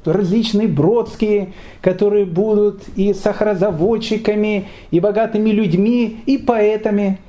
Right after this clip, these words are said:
которые, к сожалению, оставляют свой народ и похоронены на совершенно не еврейском венецианском кладбище Сан-Микеле,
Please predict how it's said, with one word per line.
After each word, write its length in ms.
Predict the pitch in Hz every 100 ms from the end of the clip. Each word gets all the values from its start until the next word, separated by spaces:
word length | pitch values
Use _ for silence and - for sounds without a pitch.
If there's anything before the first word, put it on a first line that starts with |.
| -
которые, 600 | - 165 185 180 170 165 160 -
к 60 | -
сожалению, 800 | 175 156 160 165 196 196 190 185 - - -
оставляют 680 | 165 - 175 165 190 190
свой 280 | - 165 160
народ 360 | 156 160 208 147
и 40 |
похоронены 580 | 120 135 165 190 196 175
на 100 | 185
совершенно 500 | 240 233 226 233 240
не 360 | 226 202 208 202 - - -
еврейском 760 | 170 165 180 202 196 - 185 180 - -
венецианском 680 | 175 165 180 170 165 160 160
кладбище 540 | - 170 156 143 -
Сан-Микеле, 800 | - 175 156 160 - 269 247